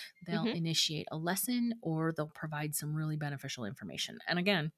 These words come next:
Speaker 1: you know, um, you know, we don't, we have no idea what, right? So although they have a purpose, um, a download probably isn't gonna be as straightforward as we would like it to be,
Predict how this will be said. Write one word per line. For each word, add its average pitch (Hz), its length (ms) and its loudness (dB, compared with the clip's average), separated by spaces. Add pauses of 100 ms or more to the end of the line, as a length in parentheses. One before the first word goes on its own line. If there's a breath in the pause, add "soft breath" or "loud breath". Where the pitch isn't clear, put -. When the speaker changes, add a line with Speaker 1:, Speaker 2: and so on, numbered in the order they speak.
(420)
Speaker 1:
you 160 120 -2
know, 143 160 -2 (500 loud breath)
um, 147 640 -2 (480)
you 156 60 0
know, 147 100 0
we 147 160 4
don't, 175 200 2 (160)
we 147 280 6
have 151 100 6
no 143 80 4
idea 143 220 4
what, 202 240 6
right? 156 300 4
So 160 300 4
although 180 680 6 (140)
they 165 160 4
have 156 160 0
a - 60 -6 (120)
purpose, - 920 6 (840 loud breath)
um, 160 420 2 (240)
a 170 80 6
download 180 520 8
probably 180 800 2
isn't 160 240 4
gonna 160 160 2
be 160 200 4
as 147 120 6
straightforward 151 720 2
as 151 260 0
we 160 180 4
would 156 200 2
like 143 240 -2
it - 140 -6
to - 100 -6
be, - 260 -8